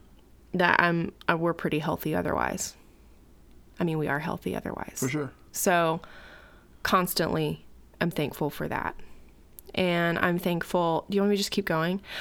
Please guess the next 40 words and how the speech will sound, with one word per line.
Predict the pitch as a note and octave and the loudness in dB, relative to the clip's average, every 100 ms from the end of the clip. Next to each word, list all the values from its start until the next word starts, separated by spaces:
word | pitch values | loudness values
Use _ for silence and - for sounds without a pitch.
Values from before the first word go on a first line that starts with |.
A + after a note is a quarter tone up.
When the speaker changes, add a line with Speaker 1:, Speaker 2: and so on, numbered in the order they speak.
| - - | -8 2
Speaker 1:
I | |
mean, | A3 A3+ | 6 6
I | G3+ | 6
Speaker 2:
I | |
thought | G#3 | 8
Speaker 1:
can, | C#4+ | 8
Speaker 2:
you | C#4+ | 8
were | F#3 | 6
Speaker 1:
like, | D#3+ | 6
Speaker 2:
gonna, | D#3 | 4
I | |
thought | E3+ | 6
you | D3 | 6
were | |
gonna | D3 | 4
throw | - D3+ | 6 6
it | |
back | C#3+ C#3 | 6 4
to, | C#3 - | 0 2
I | E3 | 4
just, | F#3 - | 4 6
you | F#3 | 6
do | G3+ | 8
Speaker 1:
No, | C4+ F#4+ | 10 10
Speaker 2:
you. | E4 | 10
Speaker 1:
I | |
was | D#4+ D4 | 8 8
Speaker 2:
You | |
Speaker 1:
gonna | F4 F4+ | 8 10
Speaker 2:
do | |
Speaker 1:
keep | F#4 D4+ | 10 8
Speaker 2:
you. | |
Speaker 1:
going. | D#4 F4 B3+ G#3 | 6 6 6 6
I, | G#3+ G#3+ - | 4 4 8
oh, | F4 | 8
no, | D4+ E4+ | 10 8
go. | A3 E4 F#3+ | 8 8 8
You | A3 D4 | 6 6
go. | B3+ F#2+ - - | 6 6 2 0
Okay. | A3+ - | 2 2